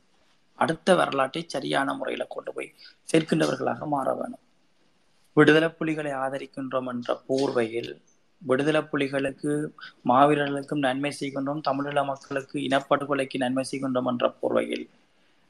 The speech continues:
வருகின்ற பலர் இந்த விடயங்களைத்தான் கொண்டு வருகின்றார்கள். அல்லது சர்வதேச சமூகத்தில் இருக்கட்டும், அல்லது தமிழ்நாட்டில் இருக்கட்டும், எங்கே இருந்தாலும் நாங்கள்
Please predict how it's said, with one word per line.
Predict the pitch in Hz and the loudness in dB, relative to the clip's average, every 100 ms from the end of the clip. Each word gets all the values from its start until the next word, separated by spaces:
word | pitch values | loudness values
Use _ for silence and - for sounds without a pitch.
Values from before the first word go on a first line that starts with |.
| - | 2
வருகின்ற | 127 143 143 139 131 127 131 - _ _ _ | 4 4 4 2 2 2 0 -4 _ _ _
பலர் | 151 147 156 120 123 - _ _ _ _ - - _ _ - | 4 6 6 4 0 -12 _ _ _ _ -20 -20 _ _ -6
இந்த | 143 151 | 0 2
விடயங்களைத்தான் | 139 131 131 120 117 - 139 | 2 -2 -4 -4 -6 -6 -4
கொண்டு | 135 123 | -4 -4
வருகின்றார்கள். | 120 120 117 123 | -4 -4 0 0
அல்லது | 143 143 - - | 0 -2 -8 4
சர்வதேச | - 160 180 180 | 6 8 8 8
சமூகத்தில் | 165 151 147 143 147 | 6 0 0 -2 -2
இருக்கட்டும், | 139 135 127 127 | -2 -4 -6 -4
அல்லது | 135 143 143 | -2 -2 -2
தமிழ்நாட்டில் | 139 143 143 135 135 | -4 0 0 0 -6
இருக்கட்டும், | 131 123 123 123 127 | -8 -8 -8 -8 -4
எங்கே | 131 170 170 | -2 0 0
இருந்தாலும் | 147 127 - 139 | -2 -8 -14 -6
நாங்கள் | 143 139 | -4 -4